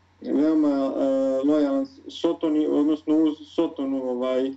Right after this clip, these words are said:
zato što je on heruvim isto kao što je Sotona. Naime, demon se zove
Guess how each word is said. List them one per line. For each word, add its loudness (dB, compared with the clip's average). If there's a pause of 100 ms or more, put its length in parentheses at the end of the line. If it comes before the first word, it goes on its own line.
(360)
zato 2
što -2
je 2
on 2
heruvim 2
isto -4
kao 0
što -6
je 0
Sotona. 0
Naime, 2
demon 0
se -4
zove 0